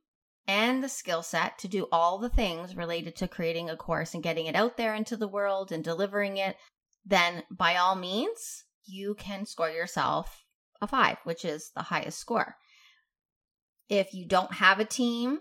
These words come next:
and you think you need one, you can then consider whether it is a one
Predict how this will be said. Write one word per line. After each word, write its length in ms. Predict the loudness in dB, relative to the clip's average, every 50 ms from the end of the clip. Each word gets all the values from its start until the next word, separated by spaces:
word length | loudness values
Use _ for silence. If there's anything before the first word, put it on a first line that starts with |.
| -4 _ -4
and 640 | -2 -2 0 0 0 0 0 0 0 -2 -4 -6 -10 -10 -12 -14 -16 _ _ _ _ _ -8
you 200 | -2 0 0 2
think 320 | 4 4 4 4 2 0
you 120 | -2 0
need 260 | 2 2 2 2 2 0
one, 420 | -2 -2 -2 0 2 2 2 2 0 0 -2 -4 -6 _ _ -8
you 160 | -6 -6 -4
can 360 | -2 -2 -4 -4 -4 -8 -12 -14 -18 -20 -20 -20 -20 _ _ 4
then 240 | 6 6 6 6 4
consider 720 | 4 2 0 0 0 0 0 2 2 2 2 0 -2 -4
whether 560 | -4 -4 -2 0 0 2 2 2 0 0 -2 -4 -4
it 260 | -4 -2 -2 -2 -2
is 240 | -4 -4 -4 -6 -6 -4
a 140 | -4 -4 -4
one 560 | -4 -8 -4 0 0 2 2 2 2 2 0